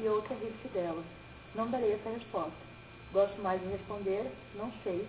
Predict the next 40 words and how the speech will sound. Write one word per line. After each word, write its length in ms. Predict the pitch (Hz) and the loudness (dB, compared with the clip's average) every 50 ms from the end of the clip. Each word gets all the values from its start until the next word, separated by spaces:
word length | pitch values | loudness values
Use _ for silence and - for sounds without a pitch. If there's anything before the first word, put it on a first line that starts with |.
| - - - | -6 -8 -4
quando 220 | - 202 185 185 | -2 -2 -2 -2
de 80 | 175 185 | -2 -4
fato 280 | 185 - 180 175 175 185 | -4 -4 -4 -2 -2 -4
não 140 | 196 208 202 - - | -4 -4 -6 -4 -2
sei, 200 | 208 185 208 262 - - - - - - - | -2 0 -2 -2 -4 -8 -14 -16 -12 -8 -6
do 100 | 214 214 | -4 -2
que 80 | 247 | -2
apresentar 440 | 226 220 208 208 208 208 196 - 202 | -2 0 0 -2 -2 -2 -2 -2 0
aquela 300 | 202 208 - 220 214 208 - - | 0 -2 -2 -2 -4 -2 -2 -2
solução, 440 | 220 233 233 - - - 175 156 165 - - - - - - - - | -4 -4 -4 -4 -2 0 0 0 -2 -6 -10 -14 -14 -14 -10 -4 0
dando 180 | 190 190 190 | 0 0 2
motivo 540 | 185 185 190 - - - 220 240 254 254 285 | 0 0 -2 -4 -6 -6 -4 -4 0 2 2
a 60 | 277 | 2
que 160 | 262 - - 208 | 2 0 -4 -8
se 120 | - 196 | -8 -10
escarneça 500 | 180 - - 214 202 196 190 190 190 - - | -8 -4 -2 0 0 2 2 0 0 -2 -4
do 80 | - 202 | -6 -6
que 120 | - - - | -6 -4 -4
propôs 360 | 208 190 - - 202 208 208 | -4 -4 -2 -2 -2 -2 -2
a 20 | 208 | -4
dificuldade 760 | - - - 220 - - 185 175 185 180 190 214 240 240 269 | -8 -8 -8 -6 -6 -4 -2 0 0 0 2 0 0 -2 -4
e 240 | 254 240 - - - | -6 -8 -8 -6 -4
se 60 | 240 | 0
louve 280 | 214 196 208 208 226 | 2 2 2 2 0
aquele 260 | 226 220 - 214 190 202 | -2 -4 -2 -2 -2 -4
que 140 | - - 233 | -4 -6 -6
respondeu 340 | - - - 226 214 190 180 | -6 -6 -6 -4 -2 -2 -2
coisas 280 | - 196 180 190 220 220 - - | -2 -4 -4 -4 -4 -4 -6 -6
falsas. 440 | - 175 165 160 165 - - - - - - - - - - - - - - - - - - - - - - - | -4 -4 -4 -4 -6 -8 -12 -14 -14 -14 -14 -14 -14 -16 -16 -16 -16 -14 -14 -14 -14 -12 -14 -14 -14 -8 -2 0
Mas 140 | 202 202 | 2 4
eu 100 | 202 196 | 6 6
digo, 300 | 196 190 214 233 240 247 | 4 4 2 -2 -2 0
meu 180 | 226 208 185 175 | 2 2 2 2
Deus, 300 | 170 175 170 170 165 170 - - - - | 2 2 2 2 0 -2 -4 -8 -6 -6
que 80 | 214 - - | -4 -2 0
sois 160 | - 214 208 | 0 0 0
o 40 | 220 | 0
Criador 340 | - 233 214 202 202 208 202 | 2 2 2 4 4 2 2
de 100 | 214 247 - - | 2 -2 -8 -6
tudo, 280 | - 202 202 185 165 | -4 -4 -2 -2 -4